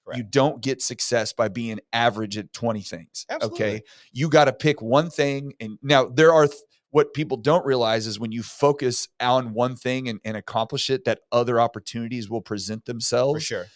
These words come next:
Speaker 2: that fall in line with whatever it is that thing is that you
Speaker 1: For sure.
Speaker 2: focused on. But the, the work on this for ten minutes and then, "Oh, that didn't work. I'm gonna go do this," and work on that for an hour and it didn't work, or work on this for a month. And if you're constantly starting and stopping and starting and stopping,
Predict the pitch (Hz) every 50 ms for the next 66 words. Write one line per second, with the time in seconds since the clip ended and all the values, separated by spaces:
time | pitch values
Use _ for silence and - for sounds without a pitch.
0 | _ - - 117 107 - - - 131 127 131 135 123 123 117 110 107 104 110 113
1 | 123 135 135 123 117 - 123 120 120 120 107 117 113 110 117 117 117 107 117 110
2 | 101 - - 117 113 113 117 113 117 113 110 107 90 107 110 104 - 113 113 107
3 | - 131 - - 143 139 147 160 165 - _ - - - _ _ _ 123 139 143
4 | 131 127 - - - 113 107 123 120 120 120 117 113 110 - _ _ 113 104 123
5 | 117 113 110 110 113 - - _ _ _ _ - 143 160 151 151 147 143 147 147
6 | 143 - 139 127 - - 143 131 135 139 135 135 131 127 - 120 113 117 113 117
7 | 123 123 123 123 120 120 120 95 110 110 117 117 113 - 120 107 113 117 107 110
8 | 104 98 110 95 101 101 90 90 - - 107 104 120 131 127 143 139 127 127 127
9 | 123 113 - 117 113 113 117 117 113 117 120 117 117 110 110 113 107 117 123 120
10 | 113 113 113 113 113 110 - 113 107 104 - - - 104 120 135 131 135 131 131
11 | 123 - 123 120 113 120 120 - - - - - - - 120 123 120 - 147 156
12 | 151 - - 143 147 143 - 135 135 135 131 - - 135 131 131 104 120 117 110
13 | - - 131 120 120 - - 120 107 - - 127 120 110 98 107 - - - 117
14 | 110 - - 110 107